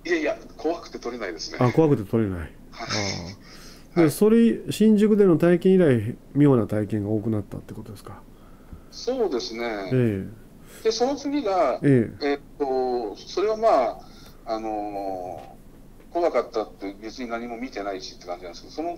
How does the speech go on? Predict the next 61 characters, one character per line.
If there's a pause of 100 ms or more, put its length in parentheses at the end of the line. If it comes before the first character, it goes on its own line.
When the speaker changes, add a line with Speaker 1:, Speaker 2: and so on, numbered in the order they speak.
Speaker 1:
次
が
で
す
ね、 (300)
Speaker 2:
え
え。
え
え。
Speaker 1:
あ
の、 (640)
え
え、 (140)
投
稿
し
た
や
つ
で
す
け
ど
も、
Speaker 2:
え
え。 (520)
Speaker 1:
え
え、
新
山
口
駅
前
の
ホ
テ
ル
っ
て
い
う
や
つ
で
す
よ
ね。
Speaker 2:
新
山
口
駅
前
の、
あ、
Speaker 1:
は
い。
Speaker 2:
例
の、
は
い。
Speaker 1:
で、